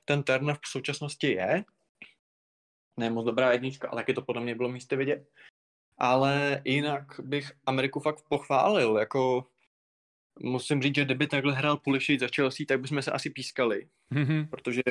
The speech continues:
Speaker 1: byť se mu taky nepovedlo všechno, tak to hodně bral na sebe, ale tak jako v dobrým, že mi přišlo, že se nebojí vzít si balón a, a třeba ta přihrávka na gól toho V H, to bylo prostě geniální. Jako tam proti
Speaker 2: Mhm.
Speaker 1: němu čtyři frajeři a on to vyřešil sebevědomě z hlavou nahoře.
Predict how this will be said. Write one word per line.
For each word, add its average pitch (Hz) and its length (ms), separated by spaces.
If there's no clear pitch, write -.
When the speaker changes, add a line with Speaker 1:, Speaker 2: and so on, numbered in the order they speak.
Speaker 1:
byť 127 220
se 139 60
mu 139 140
taky 139 220
nepovedlo 127 380
všechno, - 240
tak - 120
to 131 120
hodně 123 260
bral 156 180
na 143 80
sebe, 135 200
ale 135 120
tak - 180
jako 151 160
v 143 60
dobrým, 110 400
že 120 80
mi 127 100
přišlo, 131 320
že 131 120
se 143 140
nebojí 131 340
vzít 139 180
si 143 80
balón 123 360
a, - 100
a - 140
třeba 143 240
ta 135 120
přihrávka 123 600
na 127 120
gól 123 220
toho 131 260
V 127 200
H, 127 180
to 131 120
bylo 120 240
prostě 127 320
geniální. 104 640
Jako - 200
tam 127 180
proti - 240
Speaker 2:
Mhm. 127 40
Speaker 1:
němu 131 160
čtyři 127 240
frajeři 127 400
a - 60
on 127 80
to 127 100
vyřešil 123 380
sebevědomě 135 640
z 123 40
hlavou 120 280
nahoře. 139 420